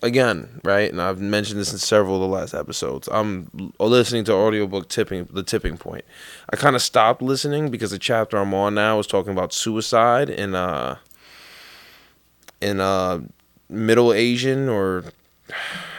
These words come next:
I don't know, it's in a small s-, country. Like, it's either Suriname or the Philippines. Anyway, it's talking about how suicide and how, like,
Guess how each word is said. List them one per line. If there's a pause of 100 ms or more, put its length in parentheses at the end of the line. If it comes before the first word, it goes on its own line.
(120)
I
don't
know,
it's
in
a
small
s-, (120)
country. (580)
Like,
it's
either
Suriname
or
the
Philippines.
Anyway,
it's
talking
about
how
suicide
and
how,
like,